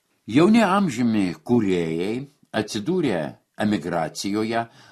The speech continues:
po ilgų blaškymusi, vos tik pajutę gyvenimo pastovumą, imasi burtis į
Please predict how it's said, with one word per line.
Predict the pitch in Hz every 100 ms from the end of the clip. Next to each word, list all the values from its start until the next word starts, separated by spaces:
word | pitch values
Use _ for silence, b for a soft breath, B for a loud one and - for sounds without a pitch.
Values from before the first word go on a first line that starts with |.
| B
po | 127
ilgų | 127 127 127 175
blaškymusi, | 98 95 87 85 - 110 120 135 - 139 143 139 b
vos | - 143 156
tik | 147 - -
pajutę | 98 131 - 85
gyvenimo | 92 101 101 87 85 78 -
pastovumą, | 107 - - 87 117 190 190 160
imasi | 143 175 165 160 131
burtis | 87 85 131 - 135 117
į | 110